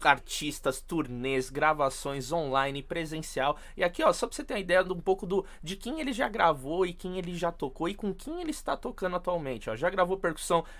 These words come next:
pra Alexandre Pires, Seu Jorge, Luiz Apose, Projota, Vitor Cle-, Vitor Clay,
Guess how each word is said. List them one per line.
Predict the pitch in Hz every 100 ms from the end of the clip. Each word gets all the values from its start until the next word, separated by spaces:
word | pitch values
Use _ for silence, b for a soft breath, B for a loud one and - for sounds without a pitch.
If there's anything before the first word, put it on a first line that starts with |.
| b
pra | 180
Alexandre | 170 156 175 151
Pires, | 127 - 127 127
Seu | 175 147
Jorge, | 117 117 127 131 123 b
Luiz | 160 185 160
Apose, | 131 - 117 117 131
Projota, | 180 165 117 117 120 127
Vitor | 117 180 175 143
Cle-, | - 131 -
Vitor | 135 202 180
Clay, | - 127 127